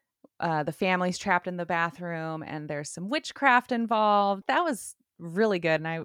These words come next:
I was very surprised by how good it was. So I do recommend that one. My runner-up would have to be Prey.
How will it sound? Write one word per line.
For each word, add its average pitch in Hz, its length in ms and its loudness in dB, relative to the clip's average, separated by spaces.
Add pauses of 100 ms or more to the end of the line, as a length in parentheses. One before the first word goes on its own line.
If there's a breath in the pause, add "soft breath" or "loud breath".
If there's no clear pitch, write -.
(140)
I 180 60 -4
was 170 120 -4
very 170 160 0
surprised 147 760 -4 (140)
by 151 120 -2
how 151 180 -8
good 139 180 -6
it - 100 -8
was. - 440 -6 (200)
So - 120 -6
I 196 40 0
do 175 160 -4
recommend 139 440 -8
that - 140 -8
one. - 280 -10 (1300 soft breath)
My 220 100 4
runner-up 226 460 6
would 185 80 2
have 165 160 2
to 165 60 -10
be 147 100 -4
Prey. 139 480 -2